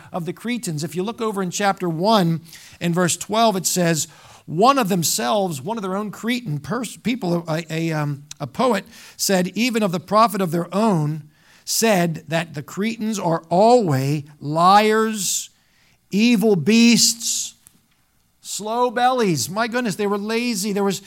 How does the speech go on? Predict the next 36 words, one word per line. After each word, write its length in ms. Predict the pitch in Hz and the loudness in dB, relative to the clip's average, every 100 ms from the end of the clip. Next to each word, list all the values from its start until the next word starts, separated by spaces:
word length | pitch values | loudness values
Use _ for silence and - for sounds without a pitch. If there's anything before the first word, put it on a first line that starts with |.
| - | -14
there 120 | - 202 | -4 0
was 160 | 180 | 0
these 340 | 208 196 151 - _ _ | 0 0 -2 -6 _ _
character 420 | - 226 269 247 226 | -4 0 0 0 -6
qualities 460 | 202 208 208 196 | 0 2 2 0
that 100 | 185 | -4
they 120 | 190 | -6
had 260 | 156 202 214 | -2 -2 -2
that 80 | 185 | -4
were 140 | 190 | -6
not 260 | 180 220 226 | -6 -6 -8
complimentary, 1200 | - 202 196 190 180 208 226 185 170 156 147 147 - _ - | -6 -6 -4 -4 -2 -2 -2 -4 0 0 0 -4 -12 _ -10
uh, 80 | 160 | -6
to 180 | - | 0
them. 180 | 185 170 | 0 0
And 120 | 160 | -2
so, 100 | 139 | -4
ladies, 340 | 190 220 233 165 | -2 0 0 -2
we 120 | 196 | -2
can, 240 | 196 175 - - - | -2 -4 -6 -16 -6
we 100 | 185 | -4
can 120 | 170 | -2
take 220 | 208 214 | 0 0
that 220 | 208 196 | 0 0
to 100 | 190 | 0
heart 240 | 151 226 208 | 2 2 2
when 140 | 170 | -4
Paul 340 | - 214 233 | 0 2 4
is 180 | 214 170 | 2 0
saying 280 | - 220 208 | 0 0 0
to 100 | 196 | -2
the 80 | 190 | 0
ladies, 400 | 185 226 214 160 | 0 0 0 -2
"Hey, 80 | 254 | -4
be 180 | 247 | -2
sober," 760 | 226 - 240 254 247 185 165 160 | -2 -2 2 2 2 2 0 -2